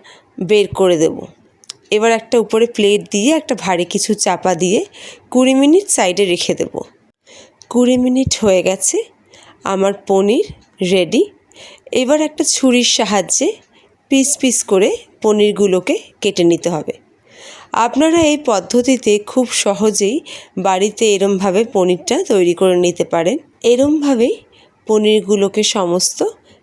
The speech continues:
পিস পিস করে আমি কেটে নিয়েছি। দেখুন পনির কত সফট তৈরি হয়েছে। এবার নিয়ে নেব গাজর আর ক্যাপসিকাম। অরেঞ্জ কালারের জন্য গাজর নিয়ে নিয়েছি আর গ্রিন কালারের জন্য ক্যাপসিকাম নিয়ে নিয়েছি। এবার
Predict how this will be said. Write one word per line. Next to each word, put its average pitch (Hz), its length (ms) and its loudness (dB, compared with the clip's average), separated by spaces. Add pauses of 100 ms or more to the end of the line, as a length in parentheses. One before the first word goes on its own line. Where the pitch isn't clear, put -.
(120)
পিস 202 160 0 (100)
পিস 208 220 0
করে 175 300 0
আমি 208 220 -2 (480)
কেটে 180 260 -2
নিয়েছি। 160 400 -2 (240)
দেখুন 233 320 0
পনির 214 420 0
কত 214 160 -4
সফট 190 440 -4
তৈরি 190 300 2
হয়েছে। 190 360 -2 (360)
এবার 220 380 0 (300)
নিয়ে 226 220 2
নেব 247 220 0 (260)
গাজর 202 440 -2 (100)
আর 202 160 -2 (100)
ক্যাপসিকাম। 214 600 -2 (120)
অরেঞ্জ 190 460 0
কালারের 240 360 2
জন্য 240 240 0 (120)
গাজর 185 320 0
নিয়ে 220 260 2
নিয়েছি 240 440 0 (560)
আর 190 180 -2
গ্রিন 220 400 0
কালারের 190 440 0
জন্য 190 300 0 (100)
ক্যাপসিকাম 185 600 -2
নিয়ে 165 220 2
নিয়েছি। 160 380 -4 (680)
এবার 262 300 0